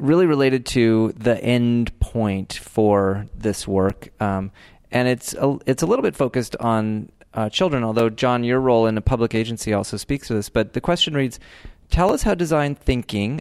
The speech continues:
can lead our children to innovate beyond products and better address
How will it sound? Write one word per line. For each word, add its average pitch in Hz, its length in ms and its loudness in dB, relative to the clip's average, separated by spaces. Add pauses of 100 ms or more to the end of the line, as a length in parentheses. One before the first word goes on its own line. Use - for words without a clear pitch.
can 131 220 0
lead 131 200 2
our 165 80 2
children 117 400 -2
to - 160 -10
innovate 143 420 0
beyond 120 540 0
products 113 800 -2 (320)
and 120 140 -2
better 131 220 4
address 135 420 0